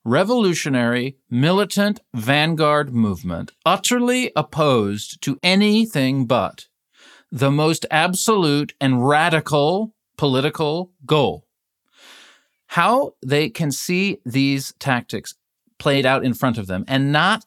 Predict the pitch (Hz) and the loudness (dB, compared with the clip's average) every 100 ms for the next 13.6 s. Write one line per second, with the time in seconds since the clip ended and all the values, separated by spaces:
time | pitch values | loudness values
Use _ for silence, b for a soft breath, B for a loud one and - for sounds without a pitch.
0 | _ - 165 170 180 - _ _ _ - | _ -2 0 2 0 -6 _ _ _ -12
1 | - - 254 311 247 185 110 107 - 151 | -4 0 2 2 2 2 0 -2 -2 -2
2 | 127 135 127 85 82 90 _ b b b | 2 2 2 0 -4 -6 _ b b b
3 | b - 143 233 262 175 - 262 311 339 | b -2 2 4 2 -2 0 2 4 2
4 | 254 220 139 - - - _ _ _ - | 2 2 0 -4 -10 -16 _ _ _ -2
5 | 143 139 - - 214 233 139 110 110 _ | 0 -2 -6 -2 2 4 2 0 -4 _
6 | _ _ _ _ _ _ _ _ _ _ | _ _ _ _ _ _ _ _ _ _
7 | - 143 143 143 - 139 131 - _ _ | -2 0 2 0 0 -2 -2 -8 _ _
8 | _ - 123 113 110 - _ _ - 165 | _ -4 0 2 0 -4 _ _ -4 0
9 | 190 - 202 208 233 220 - 233 277 349 | 0 0 -2 0 0 0 2 2 2 2
10 | 370 220 226 190 135 104 - 95 78 - | 0 2 2 2 -2 -4 -4 -6 -6 -8
11 | 151 - - b b b b b b b | -2 -2 -2 b b b b b b b
12 | b _ - 170 170 185 214 208 165 - | b _ -4 0 2 4 4 2 2 0
13 | 139 107 104 147 147 - | 0 0 0 0 0 -4